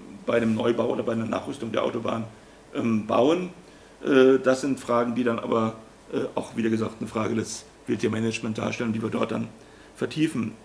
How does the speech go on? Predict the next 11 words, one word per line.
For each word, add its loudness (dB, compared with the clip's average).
werden. -4
Ähm, 2
fast -2
noch 2
wichtiger 0
oder 4
mindestens -2
genauso 0
wichtig 0
wie -2
diese 6